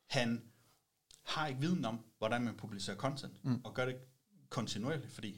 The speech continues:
Speaker 1: han har ikke kommunikationsselskaberne nødvendigvis
Speaker 2: Mm.
Speaker 1: digitalt. Øh, og der er en naturlig barriere over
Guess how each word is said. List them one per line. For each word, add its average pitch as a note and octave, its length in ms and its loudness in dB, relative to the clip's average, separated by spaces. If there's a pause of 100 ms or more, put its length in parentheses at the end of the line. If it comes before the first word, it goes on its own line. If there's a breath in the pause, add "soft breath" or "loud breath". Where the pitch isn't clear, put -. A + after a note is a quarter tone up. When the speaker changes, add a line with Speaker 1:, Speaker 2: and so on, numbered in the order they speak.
Speaker 1:
han G2 100 -6
har F#2+ 200 2
ikke G2 200 -4 (380 soft breath)
kommunikationsselskaberne A2 1080 -2
nødvendigvis A2+ 580 2
Speaker 2:
Mm. - 40 -12
Speaker 1:
digitalt. - 500 -2 (1400 loud breath)
Øh, A2+ 280 2 (340)
og C3+ 120 4
der C#3 60 6
er B2+ 280 6 (260)
en A#2+ 440 2 (1120)
naturlig B2+ 800 0
barriere A#2 720 0
over A2+ 240 2